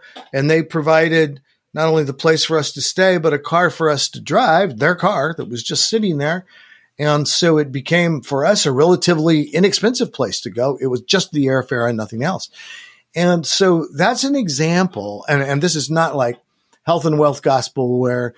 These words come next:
"Well, if you make this sacrifice and do this, then God will pay you off and, and do that." It's no, none of this guarantee stuff. But I just thought it was very interesting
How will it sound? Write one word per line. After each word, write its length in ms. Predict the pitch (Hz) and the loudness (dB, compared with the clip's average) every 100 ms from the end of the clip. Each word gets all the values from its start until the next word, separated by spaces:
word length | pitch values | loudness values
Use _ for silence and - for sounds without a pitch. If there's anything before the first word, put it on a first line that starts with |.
| - - | -16 -2
"Well, 200 | 151 156 | 2 4
if 180 | 156 147 | 4 4
you 300 | 190 165 131 | 2 2 0
make 260 | 175 165 - | 0 0 0
this 220 | 170 170 | 0 2
sacrifice 580 | 185 165 156 147 214 139 | 2 2 0 0 0 0
and 120 | 143 | -2
do 140 | 131 131 | -2 -2
this, 360 | 139 131 120 | 0 -2 -4
then 160 | 135 120 | -6 0
God 260 | 147 160 | 2 4
will 120 | 143 147 | 2 0
pay 200 | - 165 | 0 2
you 240 | 156 143 | 2 2
off 340 | 135 135 123 - - - - - | 2 0 -2 -8 -20 -20 -20 -12
and, 300 | 147 143 147 | -8 -6 -2
and 160 | 139 127 | -2 0
do 140 | 147 | 0
that." 300 | 135 123 110 | 2 0 -4
It's 220 | 127 - | -6 -4
no, 600 | 139 147 160 170 165 151 - - | 0 4 6 6 6 4 0 -4
none 160 | 156 165 | -2 0
of 60 | 151 | 0
this 160 | 151 | -2
guarantee 420 | - 147 139 160 | 0 -2 -2 -4
stuff. 240 | 143 151 117 | -2 -2 0
But 100 | 151 | 0
I 40 | |
just 240 | 143 170 - | 0 -2 2
thought 220 | 196 156 | 2 2
it 40 | |
was 140 | 143 123 | -2 0
very 240 | 151 180 | 0 2
interesting 540 | 175 160 139 151 127 | 2 0 -2 -4 -8